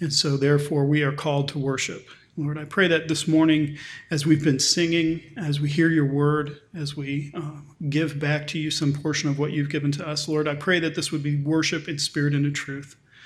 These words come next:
so that Jesus Christ would be honored and so that you would receive much glory. And Lord, I, I want to pray for our nation this week as we are, um, in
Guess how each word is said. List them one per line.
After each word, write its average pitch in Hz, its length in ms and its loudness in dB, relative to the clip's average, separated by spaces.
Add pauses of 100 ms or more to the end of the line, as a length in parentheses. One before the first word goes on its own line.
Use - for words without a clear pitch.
(300)
so - 140 -4
that 143 140 -2
Jesus 143 360 0
Christ 147 340 -2
would 147 140 -4
be 147 100 2
honored 135 400 -8 (240)
and 135 140 -6
so - 160 -8
that 135 160 -14
you 147 180 -2
would 139 140 -4
receive 143 320 -4
much 143 260 -2
glory. 147 400 -10 (1200)
And 143 120 0
Lord, 147 240 2
I, 147 60 4
I 147 320 0
want 165 280 4
to - 80 -10
pray 180 140 8
for 175 240 2
our 160 100 4
nation 147 460 4
this 139 240 -6
week 139 320 -8
as 139 240 -8
we 147 220 2
are, 143 420 -4
um, 147 380 -6 (560)
in 151 500 0